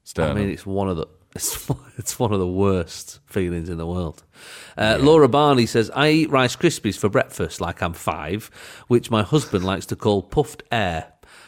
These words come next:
Speaker 2: Uh, I once
Speaker 1: Mm.
Speaker 2: texted him asking if he could pick me up some puffed air from the supermarket, but Siri auto-corrected it to puffed bum."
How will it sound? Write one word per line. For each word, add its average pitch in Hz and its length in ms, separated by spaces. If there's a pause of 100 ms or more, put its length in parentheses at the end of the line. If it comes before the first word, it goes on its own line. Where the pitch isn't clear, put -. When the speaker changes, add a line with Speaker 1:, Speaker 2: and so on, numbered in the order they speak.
(120)
Speaker 2:
Uh, 104 160
I - 40
once 151 300
Speaker 1:
Mm. - 160
Speaker 2:
texted - 180
him 95 280 (240)
asking 110 400
if 101 120
he 107 100
could 101 300
pick 127 180
me 123 80
up - 160
some 110 240
puffed - 380
air 120 220
from 101 140
the 101 60
supermarket, 110 640
but - 160
Siri 107 460
auto-corrected 143 720
it 92 200
to - 120
puffed - 360
bum." 127 240